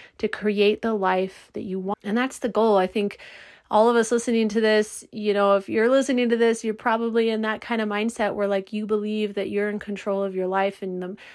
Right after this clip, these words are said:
the mindset and the choices that you make will determine the direction of your life.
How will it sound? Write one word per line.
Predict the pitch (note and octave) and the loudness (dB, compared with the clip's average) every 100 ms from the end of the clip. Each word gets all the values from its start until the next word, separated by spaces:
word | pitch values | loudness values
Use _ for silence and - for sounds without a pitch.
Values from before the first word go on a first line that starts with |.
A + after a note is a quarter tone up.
| - | -8
the | G#3 | 0
mindset | G#3 A3 - G#3 | 0 0 0 -2
and | G#3 | -2
the | G3 | -4
choices | - G#3 - G3+ | -2 -4 -4 -12
that | G3 - | -10 -6
you | |
make | G3 F#3+ F#3+ F#3+ - - - - _ _ | -4 -2 -4 -4 -14 -20 -20 -20 _ _
will | A3+ | 0
determine | A3 G#3+ - G#3+ G#3+ G#3+ G3 G3 G3+ A3+ _ _ - | 2 0 -2 0 0 0 0 -2 -4 -10 _ _ -4
the | G#3 | -2
direction | G#3 G3+ G3+ - G#3 | 2 2 0 -2 -4
of | F#3+ | -2
your | F#3 | -4
life. | F3+ F#3 A3+ G3 - - | -2 0 0 -2 -8 -18